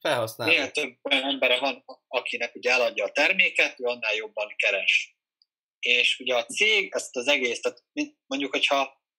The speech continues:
Speaker 2: valahol a marketingből jönne pénz, akkor ugye az, a cég nem osztja ki a dolgozóinak, meg ugye az értékesítésből, hanem ugye megtartja magának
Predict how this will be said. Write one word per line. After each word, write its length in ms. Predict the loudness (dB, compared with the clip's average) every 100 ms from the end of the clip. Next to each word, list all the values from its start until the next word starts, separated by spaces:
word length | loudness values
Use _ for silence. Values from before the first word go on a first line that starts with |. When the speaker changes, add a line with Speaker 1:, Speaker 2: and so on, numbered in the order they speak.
| _ _ _ _
Speaker 2:
valahol 340 | 0 0 -2
a 40 | -4
marketingből 640 | -4 -4 -8 -14 -12 -8
jönne 220 | -6 -8
pénz, 400 | -2 2 2 0
akkor 220 | -6 -4 -2
ugye 100 | 0
az, 80 |
a 260 | -4 -10 -2
cég 140 | 0
nem 120 | 0 -2
osztja 280 | -2 -4
ki 100 | -4
a 80 | -6
dolgozóinak, 640 | -4 -4 -4 -4 -2 -2 -4
meg 80 | -6
ugye 160 | -4
az 180 | -4 -2
értékesítésből, 1000 | 0 0 0 0 2 0 2 0 -2 -6 _
hanem 260 | -4 -2 -2
ugye 180 | 0 2
megtartja 560 | 0 -2 -4 -2 -4
magának 640 | -2 -2 0 0 0 -4